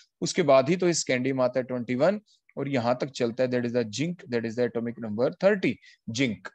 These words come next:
क्लियर हो गया यहाँ पे? उसके बाद जिंक के नीचे बेटा आप देखते हैं ना, तो जिंक, कैडमियम, मरकरी, देखो ऐसे यहाँ पे स्कैंडियम, देखो टाइटेनियम, वेनेडियम, देखो ये क्रोमियम आ गया बेटा, यहाँ पे क्रोमियम। तो जो चीज हम आपको यहाँ पे बताने वाले हैं, देखो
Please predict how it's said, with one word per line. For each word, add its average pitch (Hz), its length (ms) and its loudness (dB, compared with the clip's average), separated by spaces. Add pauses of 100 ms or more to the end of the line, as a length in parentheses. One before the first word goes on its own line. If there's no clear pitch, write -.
(140)
क्लियर 139 200 2
हो 170 80 6
गया 185 100 6
यहाँ 175 200 4
पे? 175 120 0 (440)
उसके 196 180 2
बाद 208 220 6
जिंक 165 240 0
के 190 80 2
नीचे 185 220 -2
बेटा 180 180 2
आप 170 60 2
देखते 151 280 -4
हैं 196 40 -6
ना, 208 60 -4
तो 190 160 -4
जिंक, 147 320 -4
कैडमियम, 139 400 2
मरकरी, 120 340 -2
देखो 147 200 -4
ऐसे 127 280 0
यहाँ 107 220 -2
पे 185 140 0 (600)
स्कैंडियम, 170 600 2
देखो 160 240 0
टाइटेनियम, 143 720 0 (100)
वेनेडियम, 131 500 0
देखो 151 200 -2
ये 196 200 0
क्रोमियम 135 400 2
आ 110 80 0
गया 107 120 -4
बेटा, 101 200 -6
यहाँ 107 160 -4
पे 131 140 -6
क्रोमियम। 113 400 -2 (1200)
तो 190 80 2
जो 180 180 4
चीज 214 280 0
हम 185 100 4
आपको 175 240 2
यहाँ 147 140 2
पे 165 100 -4
बताने 147 380 0
वाले 135 280 6
हैं, 147 220 -2
देखो 160 240 -2